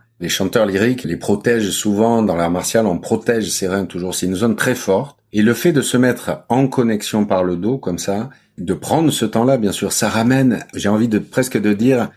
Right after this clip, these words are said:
à redécouvrir la sensation de l'autre. Il faut pas hésiter de jouer à, avec tous ces petits exercices,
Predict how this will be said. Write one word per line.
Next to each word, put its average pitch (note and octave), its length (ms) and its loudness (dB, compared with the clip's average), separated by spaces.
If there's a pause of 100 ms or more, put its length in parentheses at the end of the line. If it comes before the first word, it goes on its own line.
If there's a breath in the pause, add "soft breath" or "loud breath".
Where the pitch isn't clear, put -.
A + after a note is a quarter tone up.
(100)
à F2 120 -2
redécouvrir A2+ 960 0
la E2+ 100 -2
sensation F#2+ 540 -2
de G2+ 120 2
l'autre. G2 460 0
Il F#2 80 -6
faut - 140 -4
pas C3+ 180 2
hésiter A2+ 560 2
de A#2 140 2
jouer B2+ 500 4
à, F#2+ 240 0
avec F2 400 -4
tous F3 140 -4
ces - 180 -4
petits A2 300 0
exercices, G#2+ 680 -2